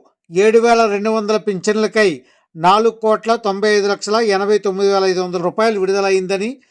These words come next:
తొంభై రెండు శాతం ఈరోజు సాయంత్రానికి పంపిణీ జరిగిందని కమిషనర్ కనకారావు తెలిపారు.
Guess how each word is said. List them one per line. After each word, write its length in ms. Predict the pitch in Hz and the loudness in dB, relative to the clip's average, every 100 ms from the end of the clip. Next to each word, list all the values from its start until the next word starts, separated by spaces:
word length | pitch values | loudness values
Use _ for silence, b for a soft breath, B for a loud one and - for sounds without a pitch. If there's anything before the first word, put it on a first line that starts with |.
| b b _ - | b b _ -2
తొంభై 260 | 190 226 | -2 2
రెండు 200 | 247 247 | 2 2
శాతం 380 | 254 226 247 254 | 0 2 0 0
ఈరోజు 340 | 254 240 226 214 | -2 0 0 0
సాయంత్రానికి 600 | 208 226 226 233 220 214 | -2 -2 -2 -4 -2 -4
పంపిణీ 400 | 220 196 220 220 | -4 -4 -2 -2
జరిగిందని 500 | 202 196 190 208 247 | 0 -2 -2 -4 -2
కమిషనర్ 520 | - 196 202 196 190 | -4 -4 -6 -8 -8
కనకారావు 460 | 196 180 214 202 | -8 -4 -2 -2
తెలిపారు. 480 | 196 190 170 202 190 | -2 -6 -2 0 0